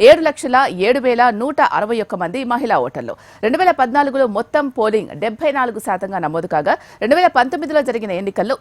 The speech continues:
ఈ నియోజకవర్గంలో డెబ్బై నాలుగు పాయింట్ సున్నా ఏడు శాతం పోలింగ్ నమోదైంది. శ్రీకాకుళం లోక్సభ నియోజకవర్గ పరిధిలోని సామాజిక వర్గాలకు ప్రాధాన్యత అధికంగా ఉంటుంది.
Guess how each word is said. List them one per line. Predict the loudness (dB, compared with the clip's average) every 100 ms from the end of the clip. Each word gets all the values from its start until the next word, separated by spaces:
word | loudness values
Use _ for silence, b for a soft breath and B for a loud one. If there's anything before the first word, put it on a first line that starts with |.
| 0
ఈ | 0
నియోజకవర్గంలో | 0 -2 -4 -2 -4 -4 -6 -6
డెబ్బై | -6 -6 -6
నాలుగు | -4 -4 -4
పాయింట్ | -4 -4 -2 -8
సున్నా | -6 -4 -2
ఏడు | -2 -4
శాతం | -4 -6 -6
పోలింగ్ | -6 -6 -6
నమోదైంది. | -6 -6 -8 -10 -12 -16 _ _ _ _ _ _ _ _ b b b -8
శ్రీకాకుళం | 0 2 2 2 0
లోక్సభ | 0 -2 -2 -2 -2
నియోజకవర్గ | -4 -4 -4 -4 -4
పరిధిలోని | -2 -2 -2 -4 0
సామాజిక | 2 2 0 -2 -2
వర్గాలకు | -2 0 0 0
ప్రాధాన్యత | 0 2 2 -2 -2 0
అధికంగా | 0 0 -6 0 0
ఉంటుంది. | 0 -4 -4